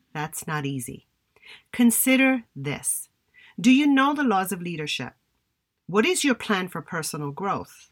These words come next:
Are you investing in you? Who is in your inner circle? Do you have a coach or mentor consistently speaking into your life?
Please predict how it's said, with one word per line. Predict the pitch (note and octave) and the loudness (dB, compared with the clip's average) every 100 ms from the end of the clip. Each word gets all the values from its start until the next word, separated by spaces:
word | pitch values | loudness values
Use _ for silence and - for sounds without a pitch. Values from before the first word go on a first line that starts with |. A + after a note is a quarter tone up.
| _ | _
Are | E3 | -8
you | D#3+ F3+ | -4 -4
investing | E3+ D#3 E3 - C#3+ | -4 -4 -6 -6 -6
in | C3+ C#3 | -4 -2
you? | G#3+ G3+ B2+ - _ _ _ _ _ _ | 0 0 -4 -12 _ _ _ _ _ _
Who | - E4 E4 E4 | -10 -4 -4 -2
is | G#3+ G3 | 0 0
in | F#3 | -2
your | F3+ E3+ | -4 -6
inner | E3 E3 | -8 -8
circle? | D#3+ D#3+ C#3+ B2+ A#2 _ _ _ _ _ - | -6 -6 -8 -10 -12 _ _ _ _ _ -10
Do | F3 G#3+ | -2 0
you | B3+ | 2
have | C#4+ C#4+ | 2 0
a | |
coach | C#4+ - A3 A3 | -2 0 0 -2
or | F#3 | -4
mentor | E3+ F3 F3+ D#3+ | -4 -6 -6 -10
consistently | - D#3 C#3+ - A#3+ - F3 C3+ C3+ | -8 -8 -4 -2 -2 -4 -6 -6 -6
speaking | - - G3 F#3 C#3+ | -8 -8 -8 -6 -6
into | C#3+ C#3 | -6 -6
your | D3 C#3 | -8 -8
life? | C#3 C3+ A#2+ - | -6 -8 -10 -16